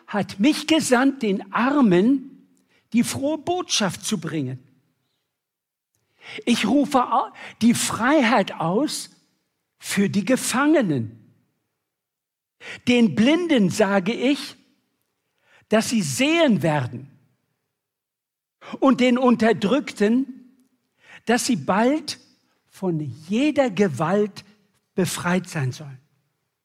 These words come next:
Jesus war damals bereit zu helfen.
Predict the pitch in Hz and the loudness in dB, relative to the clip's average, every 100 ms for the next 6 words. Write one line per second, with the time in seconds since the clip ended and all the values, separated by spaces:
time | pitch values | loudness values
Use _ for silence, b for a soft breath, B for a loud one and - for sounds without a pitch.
0 | _ _ B B B - 139 190 294 330 | _ _ B B B -16 -6 0 2 2
1 | - 330 330 - - 214 196 220 220 220 | 0 0 0 -2 -10 -4 -2 0 0 -4
2 | - - 214 254 277 285 294 - - 247 | -12 0 2 2 2 2 0 -4 -8 -6
3 | 220 214 220 - 170 180 190 - 220 | -4 -4 -6 -8 -4 -4 -4 -8 -12